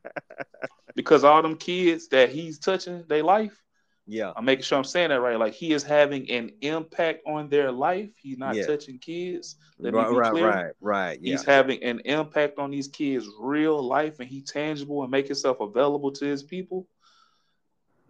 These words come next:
Speaker 1: They're gonna grow up and they're gonna cast votes,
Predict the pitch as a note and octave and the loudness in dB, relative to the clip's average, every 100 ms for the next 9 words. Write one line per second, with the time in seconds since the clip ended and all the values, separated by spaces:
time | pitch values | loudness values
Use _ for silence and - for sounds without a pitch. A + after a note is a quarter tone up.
0 | _ A#2 D#3+ F3+ E3 D3 D#3 D3 B2+ C#3+ | _ 4 4 4 2 4 4 2 -2 -2
1 | C#3 B2+ - C3+ A#2+ - B2+ C3 - - | -2 -4 0 0 0 -2 -4 -4 -8 -14
2 | - | -16